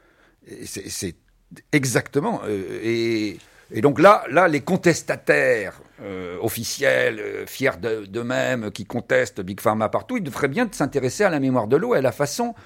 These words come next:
dont on a éliminé ce sujet de la scène. Et pour, euh, pour Sheldrake, et, et, et donc, euh,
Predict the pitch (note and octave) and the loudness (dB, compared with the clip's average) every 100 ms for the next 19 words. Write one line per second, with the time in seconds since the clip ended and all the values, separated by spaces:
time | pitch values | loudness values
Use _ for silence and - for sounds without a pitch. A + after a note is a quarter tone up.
0 | - - B2 B2 C3+ D#3+ - A3 A3 G3+ | -20 -6 -4 0 2 2 2 2 4 4
1 | F3+ F3 F#3 D3 - B2 A#2 F3 F3+ B2 | 4 4 2 0 -2 -2 2 2 2 2
2 | A2 G2 F#2+ E2 - _ - - - _ | 2 0 -4 -6 -10 _ -20 -20 -20 _
3 | - C3+ C#3 B2+ - - E3 C#3+ C#3+ C3 | -4 2 2 0 -6 2 4 6 8 8
4 | A2+ - _ _ - C3 - D3+ F#3 G#3+ | 4 -2 _ _ -2 2 4 4 4 0
5 | - D3+ F3 E3 C#3+ D#3+ A3 - - _ | 0 2 4 2 4 6 6 2 -14 _
6 | _ _ - C#3 C3+ B2 A#2+ | _ _ -18 -10 -8 -6 -6